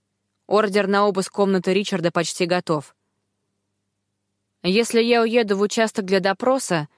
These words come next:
провести осмотр придется тебе и оперативной группе.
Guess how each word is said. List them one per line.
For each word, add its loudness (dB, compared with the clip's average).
провести 0
осмотр -2
придется -2
тебе 0
и -2
оперативной 0
группе. -4